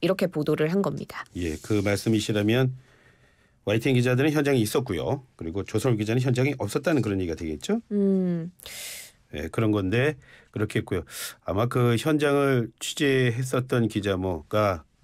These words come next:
Speaker 2: 그 현장 직접 보면서 또 충격이 사실 현재 크다고 합니다. 건설 노조, 여기에 대해서 지금 어떤 얘기를 했습니까?
Speaker 1: 네, 건설 노조가 어제 기자회견을 열었는데요.
Speaker 2: 예.
Speaker 1: 이 조선일보 보도에 대해서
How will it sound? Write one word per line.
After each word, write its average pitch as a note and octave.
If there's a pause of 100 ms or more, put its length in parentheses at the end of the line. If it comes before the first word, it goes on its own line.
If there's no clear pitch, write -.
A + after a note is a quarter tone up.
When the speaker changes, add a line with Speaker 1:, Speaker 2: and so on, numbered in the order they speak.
(280)
Speaker 2:
그 F#2
현장 B2+
직접 -
보면서 G#2 (180)
또 A2
충격이 A#2+ (140)
사실 A2
현재 A2
크다고 G#2+
합니다. G2+ (520)
건설 D#3+
노조, B2+ (320)
여기에 B2
대해서 A#2+
지금 A2
어떤 C3
얘기를 A2+ (140)
했습니까? - (480)
Speaker 1:
네, G3
건설 A3+
노조가 C4
어제 D#3+
기자회견을 A3
열었는데요. E3
Speaker 2:
예. A2+ (320)
Speaker 1:
이 F#3+
조선일보 B3+
보도에 A3
대해서 E3+